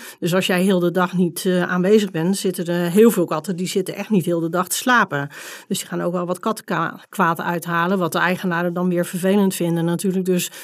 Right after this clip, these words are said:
dat is des te meer een motivatie om de kat naar buiten te gooien als je er niet bent. Ehm,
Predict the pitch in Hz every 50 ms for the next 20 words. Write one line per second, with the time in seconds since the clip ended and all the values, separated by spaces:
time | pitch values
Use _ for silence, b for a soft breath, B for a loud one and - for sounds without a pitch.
0 | B B - 185 170 175 151 196 190 185 - 226 190 190 190 190 190 190 196 196
1 | 190 180 196 185 208 196 202 196 - 226 202 202 196 - 226 226 226 226 180 170
2 | 165 165 160 165 - - - - 175 165 165 170 160 - - 170 151 - - 180
3 | 160 170 170 165 170 170 160 165 175 175 170 165 165 160 - - B B B B
4 | B B B B B B B - 208 214 214 208 208 208 202 202 202 202 202